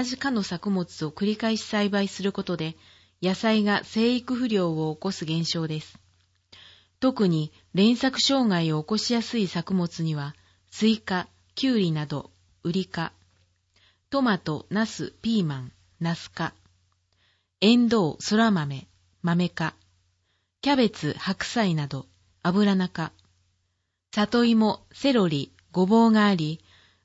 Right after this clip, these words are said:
アブラナ科で二、三年、その他は五年ほど休んだ方が良いとされています。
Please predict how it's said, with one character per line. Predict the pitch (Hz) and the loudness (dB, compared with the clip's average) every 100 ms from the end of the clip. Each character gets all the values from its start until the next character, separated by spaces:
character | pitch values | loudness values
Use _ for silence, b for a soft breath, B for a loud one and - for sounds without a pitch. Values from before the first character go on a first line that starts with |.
| - | 0
ア | 190 | 2
ブ | 226 | 4
ラ | 240 | 4
ナ | 240 233 | 4 2
科 | 226 | 0
で | 202 196 - | 2 0 0
二、 | 190 | -2
三 | 180 208 196 185 | 0 2 2 2
年、 | 180 170 - _ b b b b - | 0 -4 -10 _ b b b b -4
そ | 214 | 2
の | 247 269 | 4 4
他 | 196 | 2
は | 160 151 | 2 2
五 | 190 202 | 2 4
年 | 247 247 | 4 2
ほ | 254 | 2
ど | 240 | 2
休 | 214 214 254 | 0 0 0
ん | |
だ | 226 175 | 0 0
方 | 180 | 0
が | 156 | -2
良 | 160 185 | -2 -2
い | 175 | -2
と | 160 | -6
さ | - | -6
れ | 160 | -6
て | 156 156 | -4 -4
い | |
ま | 147 147 | -4 -8
す。 | - | -12